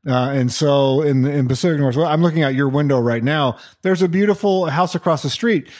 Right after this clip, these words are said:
but it's the typical Northwest boxy. You want a lot of square feet on a lot. Uh, and that appeals to the most amount of people.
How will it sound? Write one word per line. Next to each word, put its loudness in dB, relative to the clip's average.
but 2
it's -2
the 0
typical 2
Northwest 2
boxy. 0
You 0
want 2
a 2
lot 0
of 0
square 0
feet 0
on -2
a 0
lot. -2
Uh, 0
and 2
that 0
appeals 0
to 0
the 0
most 0
amount 0
of -4
people. -4